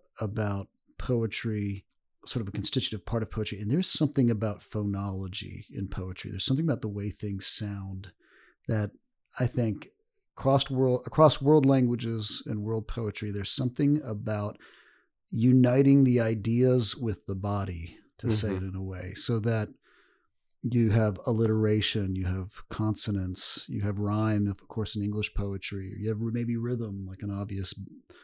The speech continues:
Speaker 1: rhythm or meter. Um, but the ideas are now sort of conjoined with the sounds and the way the tongue moves within the mouth.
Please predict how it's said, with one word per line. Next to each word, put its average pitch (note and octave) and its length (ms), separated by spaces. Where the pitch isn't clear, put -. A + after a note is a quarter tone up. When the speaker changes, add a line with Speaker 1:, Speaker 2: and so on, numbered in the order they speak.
Speaker 1:
rhythm G2 480
or C3 120
meter. G#2+ 680
Um, G2+ 560
but A2+ 420
the A#2+ 220
ideas A#2 960
are A2+ 180
now A2 480
sort - 240
of A2 120
conjoined A2+ 1120
with G#2+ 200
the G2+ 120
sounds A2 720
and G#2+ 200
the G#2 80
way G#2 220
the G#2 140
tongue A2+ 580
moves A2+ 360
within G#2+ 320
the G2+ 80
mouth. G2+ 540